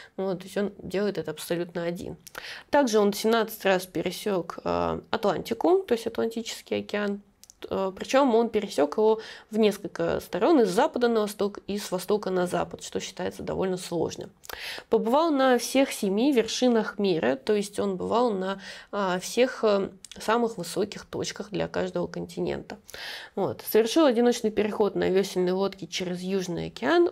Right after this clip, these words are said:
от Новой Зеландии до пролива Дрейка. А, такого тоже до сих пор ещё никто не делал, тем более в таких условиях, ещё и один, потому что те широты называются ревущие сороковые,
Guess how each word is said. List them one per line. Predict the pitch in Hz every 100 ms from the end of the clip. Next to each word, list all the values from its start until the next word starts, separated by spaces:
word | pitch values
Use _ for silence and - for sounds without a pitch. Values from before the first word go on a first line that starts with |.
| -
от | 196 190 -
Новой | 196 185 156 196 302 403 403 -
Зеландии | 220 247 262 269 233
до | 190 196 262
пролива | - 190 180 214 208
Дрейка. | 196 185 175 - - - - - - -
А, | - 208 208 202
такого | 208 208 320 254
тоже | 262 240
до | 202 190
сих | 196
пор | - 214 220
ещё | 208 202 202
никто | 190 214 - 202
не | 185
делал, | 196 185 202 330
тем | - 233
более | 214 214 202
в | 185
таких | - - 180
условиях, | 175 - 190 151 196 277 -
ещё | 202 175 175
и | 170
один, | 165 165 190 277 359 - - -
потому | - 294 302 240
что | - 247 220 -
те | -
широты | 208 - 202 349 370
называются | 285 208 175 165 202 240 - 208
ревущие | 190 208 220 -
сороковые, | 190 - 170 175 180 220 320 370